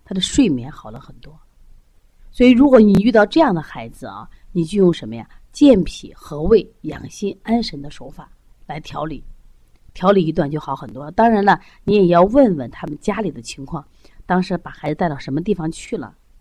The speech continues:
或者孩子遇到什么样的情况。如果是外因引起的都简单；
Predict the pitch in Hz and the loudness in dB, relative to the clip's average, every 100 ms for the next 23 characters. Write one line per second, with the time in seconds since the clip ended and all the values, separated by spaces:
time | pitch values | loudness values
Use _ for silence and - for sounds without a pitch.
0 | _ - - - - 226 202 - 190 220 | _ -20 -20 -20 -2 0 0 0 -2 2
1 | 254 185 143 - 127 143 120 - 123 117 | 2 2 -2 -8 -12 -14 -18 -18 -18 -18
2 | 139 _ - - 262 320 339 339 339 254 | -20 _ -20 -4 4 6 8 8 8 8
3 | 190 180 160 170 156 151 151 143 131 143 | 6 4 0 -4 -8 -10 -8 -10 -14 -16